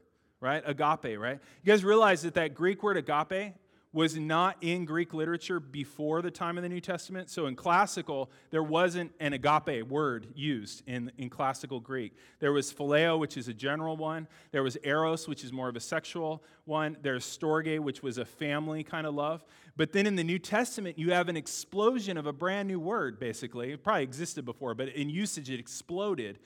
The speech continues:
And a hundred and twenty times, roughly, in the New Testament, it uses the word agape. And the reason why a new word was needed is because a new kind of love had entered the world, right?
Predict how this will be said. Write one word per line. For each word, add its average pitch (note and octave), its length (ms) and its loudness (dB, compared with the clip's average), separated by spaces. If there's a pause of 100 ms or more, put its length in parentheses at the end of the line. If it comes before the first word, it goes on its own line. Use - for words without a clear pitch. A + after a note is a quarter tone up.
(360)
And E3+ 240 0
a D#3+ 80 -2
hundred A3 340 0
and G3 100 -4
twenty F#3 280 -4
times, E3+ 600 -4
roughly, C3+ 480 -2 (220)
in D3+ 100 -6
the D3+ 80 0
New D3+ 120 0
Testament, D3+ 480 -4
it - 20 -6
uses C#3 300 -6
the C#3 80 -8
word C3 180 -4
agape. A#2+ 540 -6 (260)
And D#3 100 2
the E3 80 2
reason G#3+ 360 2
why G3 180 4
a E3+ 80 2
new F3 180 0
word F#3+ 240 2
was C3+ 200 -6
needed D#3 320 2
is F3+ 180 -6
because D#3 300 -4
a C#3 40 2
new D3+ 240 -2
kind F3 280 -2
of B2+ 80 -6
love C3+ 320 0
had B2 100 -2
entered G#2+ 300 -6
the G2+ 60 -10
world, F#2+ 340 -10
right? B2 340 0